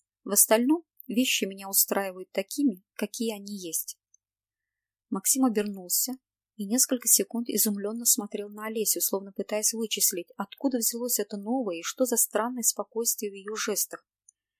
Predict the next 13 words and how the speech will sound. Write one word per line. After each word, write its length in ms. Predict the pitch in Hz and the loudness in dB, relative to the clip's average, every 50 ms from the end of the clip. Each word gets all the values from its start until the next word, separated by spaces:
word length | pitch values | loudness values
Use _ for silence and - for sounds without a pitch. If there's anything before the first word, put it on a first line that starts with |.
| _ _ - _ - | _ _ -20 _ 0
Почему 300 | 214 - - - 233 269 | 2 2 4 4 4 2
его 180 | 277 254 220 208 | 2 2 0 0
девочка 480 | 175 - 196 233 285 277 - - - 202 | -2 0 0 0 0 0 -2 -4 -4 -8
не 120 | 208 220 | -8 -6
кричит, 540 | - 247 262 - - - - 214 - _ _ _ _ _ _ _ _ - | -2 -2 -2 0 -2 -4 -6 -8 -14 _ _ _ _ _ _ _ _ -10
не 100 | 180 175 | -10 -8
кидает 460 | - - 185 180 226 247 269 - - | -8 -10 -6 -4 -2 -2 -2 -2 -2
ему 160 | 226 214 214 | -2 -4 -2
в 40 | 208 | -8
лицо 300 | 202 185 - - - 220 | -8 2 4 6 6 6
обвинения 560 | 226 214 185 - 180 175 170 190 220 226 214 | 4 4 0 -8 -14 -12 -8 -6 -6 -6 -6
и 40 | 196 | -6
упреки? 540 | 190 - _ - 175 208 214 - - 180 | -10 -12 _ 0 2 2 2 0 -4 -6